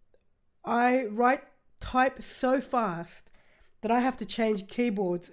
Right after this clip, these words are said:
every so often because I literally wipe off the keys on the keyboard, which sounds crazy. Nobody believes me until I say it. They're like,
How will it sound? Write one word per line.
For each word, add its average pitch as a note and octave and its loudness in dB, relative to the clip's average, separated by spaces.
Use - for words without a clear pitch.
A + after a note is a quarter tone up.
every B3 -2
so A3 -2
often F3+ -4
because G#3+ 0
I G#3+ -2
literally C#4 0
wipe G#3+ 2
off - -6
the G#3 -4
keys A#3+ 0
on G3+ 2
the G3 0
keyboard, F#3+ -2
which G3 -12
sounds A3+ -2
crazy. G#3 -2
Nobody A#3 0
believes G#3 0
me G#3 0
until F#3+ -2
I F3 -2
say G3 -6
it. F3+ -4
They're F3 -6
like, F3 -6